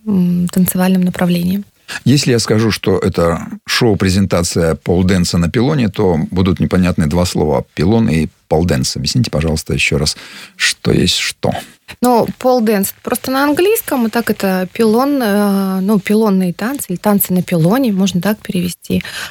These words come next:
Speaker 1: Но так как в нашей стране это является спортом, поэтому мы называем это шестовая акробатика.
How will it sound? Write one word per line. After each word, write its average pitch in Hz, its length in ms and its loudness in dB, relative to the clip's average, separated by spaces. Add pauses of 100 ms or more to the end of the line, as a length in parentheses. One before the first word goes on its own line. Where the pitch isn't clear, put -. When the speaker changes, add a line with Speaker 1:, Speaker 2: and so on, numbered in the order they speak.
(120)
Speaker 1:
Но 247 100 2
так 226 240 0
как - 240 -2
в 208 40 0
нашей 202 240 2
стране 180 360 0
это 180 120 -4
является 180 400 0
спортом, - 460 0
поэтому 208 480 0
мы 208 140 2
называем 226 440 0
это 208 140 -2
шестовая 190 440 -2
акробатика. 185 640 -4